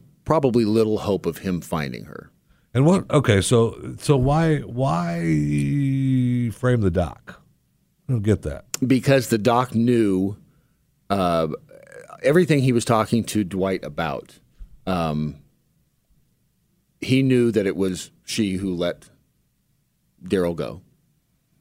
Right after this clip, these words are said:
Speaker 1: Um, so the doctor was the
Speaker 2: Right.
Speaker 1: only other person that knew that it was, uh, because he had the little piece of the note that obviously Dwight
Speaker 2: Right.
Speaker 1: planted, but she, the doctor was the only other person who figured out that it was,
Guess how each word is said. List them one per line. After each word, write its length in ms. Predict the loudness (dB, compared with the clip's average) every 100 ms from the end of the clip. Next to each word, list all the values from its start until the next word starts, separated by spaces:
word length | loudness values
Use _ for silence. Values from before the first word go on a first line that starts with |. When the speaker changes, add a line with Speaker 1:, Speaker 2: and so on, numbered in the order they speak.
| _ _ _ _
Speaker 1:
Um, 520 | -4 -4 -4 -6 -10 -12
so 140 | -8 -4
the 120 | -2
doctor 380 | 2 2 2 0
was 140 | 0
the 60 | -2
Speaker 2:
Right. 80 | 0
Speaker 1:
only 340 | 2 2 2
other 220 | 2 0
person 420 | 0 0 0 -2 -4
that 120 | -2
knew 580 | 0 2 2 0 -4 -8 _ _ _
that 100 | -2
it 80 | 0
was, 300 | -2 -4 -6
uh, 80 | -4
because 340 | -4 -4 -6 -6 -8
he 200 | -6 -4
had 180 | -4
the 140 | -4 -4
little 220 | -4 -8
piece 240 | -6 -8
of 60 | -6
the 60 | -8
note 200 | -8 -6
that 100 | -6
obviously 360 | -4 -6 -8
Dwight 240 | -4 -4 -4
Speaker 2:
Right. 100 | -4
Speaker 1:
planted, 240 | -2 -2
but 140 | -2 -4
she, 160 | -8
the 180 | -4 0
doctor 340 | 2 2 2 2
was 100 | 2
the 80 |
only 220 | 0 2 2
other 160 | 0
person 280 | 0 0 0
who 40 | -6
figured 340 | -2 -2 0
out 180 | -2 -2
that 100 | -4
it 100 | -4
was, 300 | -8 -12